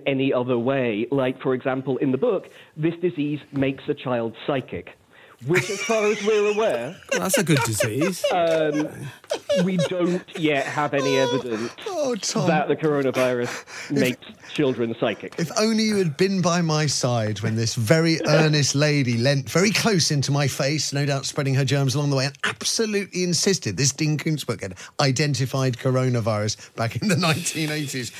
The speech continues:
Speaker 3: I wish you'd been next week. But any others that caught your attention?
Speaker 1: So, yeah, I mean, we're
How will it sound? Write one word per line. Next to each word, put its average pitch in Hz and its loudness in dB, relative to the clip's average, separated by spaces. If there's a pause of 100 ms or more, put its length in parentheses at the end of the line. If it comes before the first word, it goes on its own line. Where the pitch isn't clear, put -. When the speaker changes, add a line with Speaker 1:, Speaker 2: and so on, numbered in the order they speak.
(180)
Speaker 3:
I 135 -2
wish 147 -2
you'd 139 -2
been 143 0
next 139 -4
week. 185 0
But 254 0
any 277 0
others 254 0
that - -4
caught 220 -2
your 226 0
attention? 226 -2 (680)
Speaker 1:
So, 277 0
yeah, 269 4
I 190 4
mean, 202 2
we're 214 2